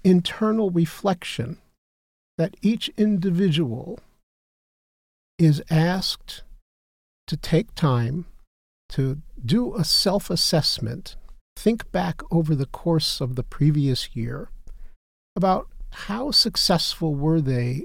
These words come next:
in utilizing their own native talents and abilities. How well have they lived up to Judaism's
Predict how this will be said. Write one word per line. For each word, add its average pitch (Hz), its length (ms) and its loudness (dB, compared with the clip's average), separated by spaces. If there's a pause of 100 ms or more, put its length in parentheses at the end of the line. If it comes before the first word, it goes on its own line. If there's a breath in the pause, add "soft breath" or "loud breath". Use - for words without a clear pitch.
(120)
in 143 280 2
utilizing 156 1120 -4 (720)
their 165 320 4
own 165 600 6 (500)
native 143 840 4 (480)
talents - 880 -2
and 104 100 -10
abilities. 156 760 2 (1080 soft breath)
How 185 180 -2
well 175 760 2 (100)
have 151 280 0
they 147 180 4
lived 139 420 2 (100)
up 175 300 0 (240)
to 143 100 -2
Judaism's 135 1120 0